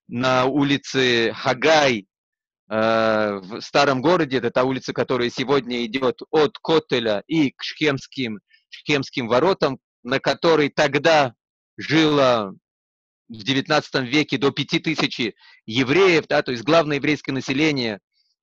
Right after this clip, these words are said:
в то, что сегодня принято называть мусульманском квартале, тогда это называлось не мусульманский квартал, смешанный квартал, там жили пять тысяч евреев.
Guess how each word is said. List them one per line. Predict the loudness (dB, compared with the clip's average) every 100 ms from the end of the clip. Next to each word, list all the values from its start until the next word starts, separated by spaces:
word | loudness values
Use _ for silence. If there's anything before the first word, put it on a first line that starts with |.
| _ _ -16
в | -2 0 2 2 0
то, | -4
что | -4 -4
сегодня | -4 0 0 0 -2
принято | -2 -4 -4
называть | -6 -2 0 -2
мусульманском | -4 -6 -2 0 0 -4 -4
квартале, | -4 -2 0 0 0
тогда | -2 0 2 0
это | -2
называлось | -6 -2 0 0 -2
не | -2 0
мусульманский | -2 -2 -2 -2 -4
квартал, | -6 -6 -4 -8 _ _
смешанный | -6 -2 0 -2 -4
квартал, | -4 -4 -2 -4
там | -4 -6
жили | -6
пять | -4 -4
тысяч | -4 -6
евреев. | -6 0 2 0